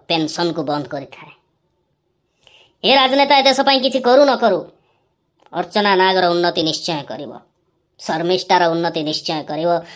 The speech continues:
ଗୋବିନ୍ଦ ସାହୁ କଲେଜକୁ ଆଲିଶାନ ବଙ୍ଗଳାରେ ପରିଣତ କରି ଲେଜି-, ଲେଡିଜ୍ ହଷ୍ଟେଲରେ ନିଶ୍ଚୟ ରାତି ବିତେଇବ। ଦେଶର ସମ୍ପତ୍ତିକୁ ଦିନ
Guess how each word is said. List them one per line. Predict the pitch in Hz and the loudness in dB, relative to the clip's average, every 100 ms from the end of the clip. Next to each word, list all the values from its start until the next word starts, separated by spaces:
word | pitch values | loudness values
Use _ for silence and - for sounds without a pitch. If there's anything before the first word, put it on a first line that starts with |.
| - | -16
ଗୋବିନ୍ଦ | 147 202 233 240 | -2 2 4 2
ସାହୁ | 220 185 196 | 2 4 2
କଲେଜକୁ | 190 175 180 - 190 170 - - _ _ _ _ _ _ _ _ | 2 2 0 -2 -2 -4 -6 -20 _ _ _ _ _ _ _ _
ଆଲିଶାନ | - 202 220 214 202 | 0 2 2 2 0
ବଙ୍ଗଳାରେ | 185 170 180 185 | 2 2 2 2
ପରିଣତ | 180 175 180 175 160 | 2 0 0 0 -4
କରି | 160 170 156 - | -2 -2 -4 -4
ଲେଜି-, | 156 160 170 - | -2 0 -2 -4
ଲେଡିଜ୍ | 165 180 185 | -2 2 2
ହଷ୍ଟେଲରେ | 160 160 - 170 160 156 - _ - | 0 -8 -2 -2 0 -4 -8 _ -6
ନିଶ୍ଚୟ | 156 160 - 175 160 | -6 -6 -6 -4 -2
ରାତି | 147 165 143 | -2 -6 -8
ବିତେଇବ। | 143 151 147 131 131 _ _ _ _ _ | -6 -6 -6 -8 -12 _ _ _ _ _
ଦେଶର | - 220 254 254 233 - - | -2 2 4 4 2 -6 -6
ସମ୍ପତ୍ତିକୁ | - 247 233 285 - 196 - - - | -2 0 2 0 2 -4 -4 -10 -10
ଦିନ | - | 0